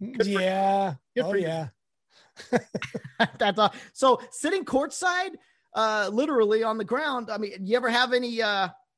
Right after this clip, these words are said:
Speaker 1: any, any scary moments of getting run over or anything?
Speaker 2: Plenty.
Speaker 1: Ooh.
Speaker 2: Plenty.
Speaker 1: <laughs>
Speaker 2: I, I've been hit by, uh, football players. Uh, Shaq took me out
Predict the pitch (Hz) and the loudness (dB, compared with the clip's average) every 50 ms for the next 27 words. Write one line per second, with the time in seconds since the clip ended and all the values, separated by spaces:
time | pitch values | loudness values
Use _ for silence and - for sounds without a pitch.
0 | _ _ 190 208 220 208 196 - 190 202 208 180 - - - - 208 220 226 226 | _ _ -8 -6 -6 -6 -6 -6 -8 -8 -8 -8 -8 -12 -4 -2 -2 0 0 0
1 | 226 220 214 214 240 254 254 - - 190 196 220 - 175 185 196 214 208 208 233 | 0 2 2 2 0 -2 -6 -8 -8 -6 -6 -6 -4 -4 -2 -2 -2 0 0 -2
2 | 240 247 277 254 254 269 269 - 294 302 302 285 - _ _ _ _ _ _ _ | -2 -2 -2 -2 -2 -4 -4 -6 -8 -8 -10 -10 -12 _ _ _ _ _ _ _
3 | _ _ _ _ _ _ - - 233 220 208 190 147 120 104 - _ _ _ _ | _ _ _ _ _ _ -8 -4 0 0 0 0 -2 -8 -14 -20 _ _ _ _
4 | _ - 180 196 196 185 151 127 - - - - - 220 220 226 226 226 226 220 | _ -6 -2 -2 0 0 -2 -4 -6 -10 -14 -8 -4 -2 -2 0 0 0 0 -2
5 | 220 208 175 - - 170 139 123 113 - _ _ 214 196 135 - - 185 190 202 | -2 -4 -8 -10 -12 -14 -14 -14 -16 -20 _ _ -4 -4 -4 -6 -8 -6 -4 0
6 | 208 208 208 208 202 196 202 208 214 208 180 196 202 190 190 202 196 185 170 185 | 0 2 0 0 2 2 2 2 2 2 0 -4 -6 -4 -4 -6 -6 -4 -2 -2
7 | 180 175 170 170 165 165 165 165 160 156 135 113 - _ _ _ _ _ _ _ | 0 0 0 0 0 -2 -2 -2 -4 -6 -8 -12 -16 _ _ _ _ _ _ _
8 | _ _ - 156 147 143 139 135 131 131 - - - 226 220 - - 202 196 185 | _ _ -10 -8 -6 -6 -6 -8 -8 -10 -12 -4 -2 -2 -2 2 4 4 4 4
9 | - 196 190 190 185 185 185 180 185 180 180 160 - - - - 156 151 143 139 | 2 -2 -2 -2 -2 -2 -2 -4 -4 -6 -8 -10 -12 -14 -10 -10 -10 -8 -8 -10
10 | 135 131 131 135 135 131 131 123 - _ _ _ _ _ _ - - - - 214 | -10 -10 -10 -12 -12 -14 -16 -18 -20 _ _ _ _ _ _ -10 -6 -6 0 0
11 | 202 190 196 196 - - - - 208 196 - 196 185 185 185 185 180 180 185 185 | 0 0 0 -2 -4 -6 -8 -6 -6 -4 -2 -2 -2 0 0 0 -2 -2 -4 -4
12 | 185 | -6